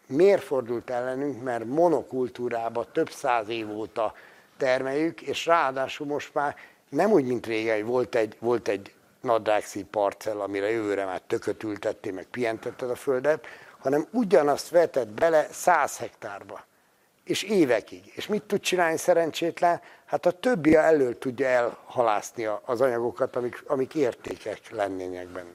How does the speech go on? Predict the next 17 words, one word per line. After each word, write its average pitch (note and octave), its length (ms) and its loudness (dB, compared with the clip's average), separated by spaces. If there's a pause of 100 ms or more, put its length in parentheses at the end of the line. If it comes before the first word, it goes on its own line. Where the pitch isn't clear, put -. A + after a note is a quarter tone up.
(160)
belőle. F#2 340 -6
Nincs C#3+ 260 -8
benne A#2+ 240 -2
érték. G#2 400 -8 (560)
És - 60 -20
van F#3 160 4
a C#3 120 4
Gödöllői B2 600 2 (340)
Egyetemnek B2 580 2
egy B2 80 2
nagyon C#3 300 4
fontos A2 360 -10
kutatása, C3 600 -2
az C3+ 160 -6
ötvenes C3 480 2
évek A#2 340 -2
óta B2+ 420 0